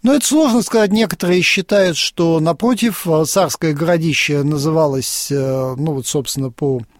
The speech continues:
текущей там реке, вот именно так, как оно называется, э, называлось в народной памяти девятнадцатого века,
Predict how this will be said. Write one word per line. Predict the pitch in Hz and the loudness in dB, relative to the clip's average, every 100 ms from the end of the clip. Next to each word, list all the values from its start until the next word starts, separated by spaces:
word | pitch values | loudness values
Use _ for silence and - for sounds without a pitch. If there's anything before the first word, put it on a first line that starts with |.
| _ | _
текущей | - 175 180 160 156 135 | -4 -2 0 0 0 0
там | 170 143 139 | 0 2 0
реке, | 151 135 143 | -2 -2 -4
вот | 123 123 - - | -4 -8 -10 -2
именно | 170 175 160 156 | 2 4 4 0
так, | - 156 | 0 0
как | 156 135 | -2 -2
оно | 143 143 | -2 0
называется, | 147 143 156 139 123 - 135 | 0 0 0 0 -2 -4 -2
э, | 127 123 123 123 120 123 127 127 127 139 | -2 -2 -2 -4 -6 -6 -6 -6 -8 -6
называлось | 143 143 175 165 147 156 - | -2 0 2 2 2 0 0
в | 151 | 0
народной | 147 156 131 135 | 2 0 -2 0
памяти | 151 131 139 | 0 -2 -4
девятнадцатого | 131 147 143 147 - - 147 151 | -4 -2 -2 -2 -4 -4 0 2
века, | 196 254 262 | 2 2 0